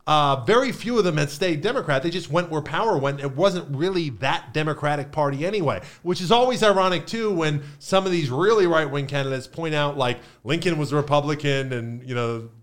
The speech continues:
Democrats were K K K. And it's like, yeah, but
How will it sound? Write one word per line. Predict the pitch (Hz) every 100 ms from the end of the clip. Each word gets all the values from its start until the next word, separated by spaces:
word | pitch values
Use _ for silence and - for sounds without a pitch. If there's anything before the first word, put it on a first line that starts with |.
| _ _
Democrats | 151 151 143 147 135 135 123
were | 127 107
K | - 143
K | 139 131
K. | 139 139 135 135 165 -
And | 139
it's | 135 -
like, | 135 127 - _ 147
yeah, | 160 208 226 208 196
but | 151 160 147 -